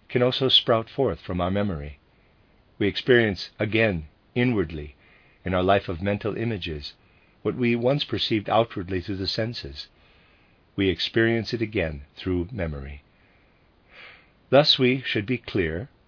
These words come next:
very clear, about the fact that pretty much all of our ordinary life, also that which is immersed in science,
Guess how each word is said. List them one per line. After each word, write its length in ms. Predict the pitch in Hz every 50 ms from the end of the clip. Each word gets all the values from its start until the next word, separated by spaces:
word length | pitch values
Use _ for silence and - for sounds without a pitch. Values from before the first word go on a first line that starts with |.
| _ _
very 280 | 117 127 127 113 85 73
clear, 420 | - - - 82 73 69 71 73 - _ _ _ _ _ _ _ _ _ _ -
about 180 | 90 90 85
the 80 | - -
fact 400 | - - 104 104 101 - - - - _ _ - - _
that 200 | 151 139 - _
pretty 260 | - 156 135 147 147
much 360 | 135 120 120 - - - - _ _ _ _ _
all 400 | - 104 107 113 113 120 123 -
of 80 | - 95
our 160 | 92 90 90
ordinary 560 | - 92 98 95 92 113 107 101 98 98 95
life, 420 | 90 90 78 76 95 - - - _ _ _ _ _ _ _ _ - - - - - _
also 340 | 117 120 127 - - 139 120
that 300 | 110 120 117 120 - -
which 160 | 107 - -
is 140 | 110 90 - -
immersed 520 | 113 107 107 107 113 123 107 - - -
in 160 | 98 87 87 82
science, 540 | - - 117 131 135 104 80 73 - -